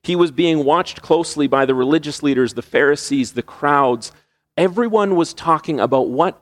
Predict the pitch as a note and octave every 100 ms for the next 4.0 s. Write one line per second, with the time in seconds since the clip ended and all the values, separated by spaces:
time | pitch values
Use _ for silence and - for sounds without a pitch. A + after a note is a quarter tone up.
0 | - A2 D#3+ D3+ D3+ - C#3 A2+ C3+ D3
1 | D#3 C#3+ C3+ - C#3 B2+ G#2+ C#3+ E3 D#3+
2 | C3+ C3 C3+ - C3 - - D#3+ D3 B2
3 | B2 C3 - B2 - - D3+ C#3+ -